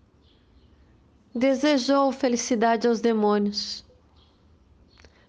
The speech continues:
Retirou as armas do campo de batalha. Escalou montanhas. Aprendeu a ter as garras de uma fera.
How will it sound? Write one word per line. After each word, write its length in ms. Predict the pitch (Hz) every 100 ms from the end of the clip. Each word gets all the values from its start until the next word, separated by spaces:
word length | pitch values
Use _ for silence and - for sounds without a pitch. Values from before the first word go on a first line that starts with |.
| _ _ _ _ -
Retirou 600 | 240 240 - 233 240 240
as 300 | 226 214 220
armas 1000 | 220 220 220 208 202 190 - - - -
do 180 | 196 202
campo 320 | 208 208 208
de 100 | 196
batalha. 640 | 196 185 - 185 185 190 185 - - - _ - - - - - - - _ - _ _ _ _ _ _ _ _ - -
Escalou 420 | - 254 330 320 339
montanhas. 1160 | 359 349 339 349 359 330 196 - - - - - - - _ - - - -
Aprendeu 680 | 233 233 240 240 247 247 247
a 80 | 226
ter 260 | 226 226 214
as 540 | 202 196 190 - -
garras 640 | 190 214 220 220 214 190 -
de 60 |
uma 180 | 202 180
fera. 680 | 180 - - 202 196 185 175